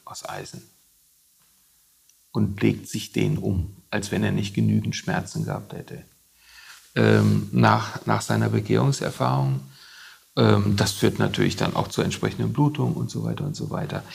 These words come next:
weil er nicht vergessen möchte, wie diese Welt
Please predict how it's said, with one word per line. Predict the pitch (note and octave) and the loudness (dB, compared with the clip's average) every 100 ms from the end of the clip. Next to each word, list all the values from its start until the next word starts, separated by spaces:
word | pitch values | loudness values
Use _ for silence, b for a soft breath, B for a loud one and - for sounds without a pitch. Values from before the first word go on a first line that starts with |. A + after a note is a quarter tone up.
| B B B | B B B
weil | A2 A2 D#3 - | 4 8 8 8
er | C3+ B2+ | 8 8
nicht | B2+ C#3+ - | 8 6 2
vergessen | - A#2+ G#2+ D3+ - C3 G#2+ | 2 4 6 4 6 4 6
möchte, | A2 - - D3 D3+ - B B B B | 4 2 2 4 2 -4 B B B B
wie | B2 C3 | 8 8
diese | B2 C3+ C3+ C3 A2 | 10 8 10 8 8
Welt | A2+ A2+ A2 | 8 6 4